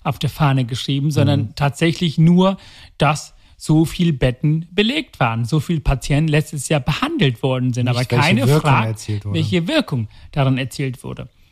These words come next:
Speaker 1: Die Wirtschaft hat natürlich die Daseinsberechtigung in unser Gesundheitssystem, weil wir sind nun mal Krankenhaus, wir müssen Mitarbeiter finanzieren. Und ich finde das auch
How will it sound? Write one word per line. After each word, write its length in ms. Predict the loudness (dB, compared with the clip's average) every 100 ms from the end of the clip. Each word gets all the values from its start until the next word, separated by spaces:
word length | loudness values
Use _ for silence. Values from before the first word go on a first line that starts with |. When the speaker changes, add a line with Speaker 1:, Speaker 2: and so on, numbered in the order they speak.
| _ -20 _ -2
Speaker 1:
Die 240 | 0 0
Wirtschaft 800 | 0 0 -2 -4 -6 -10 -16 -18 _ _ _ _ _ _ _
hat 280 | -10 -6 2
natürlich 680 | 2 2 0 0 2 0
die 180 | 0 -2
Daseinsberechtigung 1160 | 0 0 0 0 0 -2 -2 -2 -4 -6 -2 -2
in 60 | -2
unser 220 | -4 -2
Gesundheitssystem, 840 | 0 0 0 0 -2 -8 -4 -2
weil 220 | -2 0
wir 100 | 0
sind 320 | 2 0 0
nun 320 | 2 4 4 2
mal 380 | 2 0 -2 -8 -20 -20 -8
Krankenhaus, 600 | -2 0 0 0 0 0
wir 80 | 0
müssen 360 | 0 0 0
Mitarbeiter 580 | -2 -2 -2 0 -2 -2
finanzieren. 640 | 0 2 2 -2 -6 -6 -6 -12 -20 -10
Und 120 | -8
ich 120 | -4
finde 200 | -4 -2
das 140 | -2
auch 160 | -2 -6